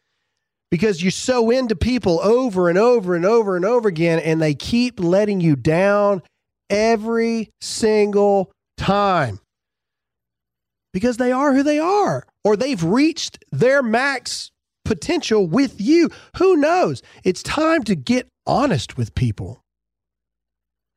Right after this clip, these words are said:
'Cause the honest truth is, this world is hard, man. There are days where I sit there and I say,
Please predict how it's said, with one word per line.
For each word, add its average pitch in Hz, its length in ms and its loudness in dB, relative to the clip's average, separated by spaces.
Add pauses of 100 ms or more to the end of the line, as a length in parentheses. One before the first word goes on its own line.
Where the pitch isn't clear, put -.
(2750)
'Cause 151 140 -2
the 160 120 -2
honest 247 380 -2
truth 277 260 -2
is, 165 240 -2
this 226 240 -6
world 254 220 -6
is 131 100 -4
hard, 190 460 -2
man. 165 380 -2 (2750)
There 196 200 2
are 185 100 0
days 220 800 0 (240)
where 131 120 -8
I 127 120 -2
sit 196 260 -6
there 202 180 0
and 208 80 0
I 214 100 0
say, 127 580 -2